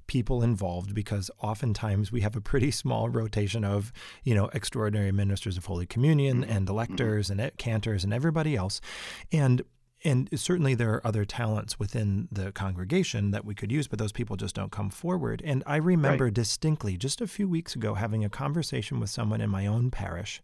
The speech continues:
Speaker 1: who usually sits a pew or two behind me, um,
Speaker 2: Mm-hmm.
Speaker 1: and, uh, and mentioning something about, you know, "Have you ever thought about being a lector or a Eucharistic
Speaker 2: Mm-hmm.
Speaker 1: minister?" And, and his response was,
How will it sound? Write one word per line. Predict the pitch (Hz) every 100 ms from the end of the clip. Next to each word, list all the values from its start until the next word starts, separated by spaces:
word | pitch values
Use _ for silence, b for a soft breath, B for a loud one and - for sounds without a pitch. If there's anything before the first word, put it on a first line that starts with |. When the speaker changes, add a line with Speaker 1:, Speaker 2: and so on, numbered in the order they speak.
| -
Speaker 1:
who | 113
usually | 107 110 101 117 107
sits | 120 104 -
a | 101
pew | - 110
or | 123
two | 123 120 120
behind | 110 101 98
me, | 95 104 104 B B B B
um, | 131 117 107
Speaker 2:
Mm-hmm. | - B B B -
Speaker 1:
and, | 135 123 123 -
uh, | 120 104 101 - -
and | -
mentioning | 131 151 160 190 147
something | - 131 139 123
about, | 95 101 92 95 - -
you | 135
know, | 90 -
"Have | 107 101
you | 98
ever | 101 120
thought | 98 95
about | 110 104
being | 92 110
a |
lector | 131 175 185 - - -
or | 107 101
a | 98
Eucharistic | 98 - 110 - -
Speaker 2:
Mm-hmm. | -
Speaker 1:
minister?" | 139 160 - - - -
And, | 127 120 107 B B B - -
and | 143 143 - - -
his | 107 156 131
response | 127 107 - 214 254 240 -
was, | 113 113 117 -